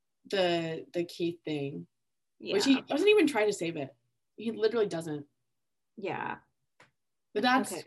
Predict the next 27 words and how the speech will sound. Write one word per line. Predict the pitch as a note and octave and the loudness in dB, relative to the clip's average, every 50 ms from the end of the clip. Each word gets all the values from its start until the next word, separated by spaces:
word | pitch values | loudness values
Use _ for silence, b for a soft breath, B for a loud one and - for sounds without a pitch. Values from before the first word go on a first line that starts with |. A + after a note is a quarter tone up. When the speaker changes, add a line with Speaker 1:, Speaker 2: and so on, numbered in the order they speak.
| - - | -10 -6
Speaker 1:
later. | F#3+ F3+ F3 E3+ - - - - - _ _ _ _ _ _ _ _ _ _ _ _ | -4 -2 -2 -2 -4 -8 -14 -18 -20 _ _ _ _ _ _ _ _ _ _ _ _
Speaker 2:
I | - C4+ | 0 2
think | - B4+ B4+ | 2 2 2
we | A#4 - | 0 -6
should | - E5+ D#5 | -6 -4 0
just | C#5 B4 - - | 0 0 2 4
go | - A3 G3+ G3+ | 6 8 8 6
to | G3 - G#3+ G#3 | 6 6 4 6
the | G3 F#3 F3+ F3+ F3 E3+ D3+ - - - _ _ _ _ _ _ _ _ _ _ _ _ - | 6 6 4 4 2 2 0 -2 -6 -12 _ _ _ _ _ _ _ _ _ _ _ _ -2
reunion. | G3+ G3+ G3 F3+ E3+ F3 E3 E3 E3 D#3+ D#3 D3+ - G#2 B2 A#2+ G#2+ G#2+ A2 D#3 G#3 - _ _ _ _ _ _ _ _ _ _ _ _ _ _ _ _ - | 0 0 0 2 0 0 0 0 -2 -2 -4 -6 -6 -6 -8 -10 -10 -10 -12 -14 -14 -16 _ _ _ _ _ _ _ _ _ _ _ _ _ _ _ _ -8
Speaker 1:
Yeah. | F#3+ G3 F#3 E3 D#3+ D3+ - - - _ _ _ | -4 -2 -2 -2 -2 -6 -10 -14 -18 _ _ _
Speaker 2:
Because, | - D#4 D#4 F4+ D#4 D4+ | 0 2 4 4 4 4
like, | E4+ E4 - - - - | 2 0 0 -2 0 4
all, | A3+ A#3 B3 A#3+ A#3 A#3 - _ _ _ | 6 6 8 6 6 2 -2 _ _ _
I | - C4 | -2 -2
mean, | C4 C4 B3+ B3+ | -2 -2 2 2
what | B3+ B3 | 4 4
happens | A#3 A#3 A3 A3 G#3+ G#3 - | 4 4 2 2 0 -2 0
next | - G3+ E3 D#3 - G3 | 0 0 0 0 0 -4
is, | F3 D#3+ | -4 -2
like, | F#3 E3 D3+ - - - | -2 -2 -4 -4 -4 -2
Emma, | F3 F3 F3 F3 F3 - _ _ _ _ _ - | -2 0 0 -2 -4 -8 _ _ _ _ _ -2
Emma | - F3+ F#3+ F#3 F3+ F3+ | 0 0 2 2 2 0
decides, | F3 F3 F#3 F3+ - - G3+ E3+ D#3+ E3 F3+ G3 G3+ - - | 0 -2 -2 -2 -2 2 4 6 6 6 6 4 0 -6 -6
she's | - - A3 G#3 | -2 0 2 4
like, | G3+ F3+ - - - - | 2 2 2 0 2 6
"I'm | C#4 D4+ D4+ D4 C#4 A3+ | 6 6 6 6 2 -2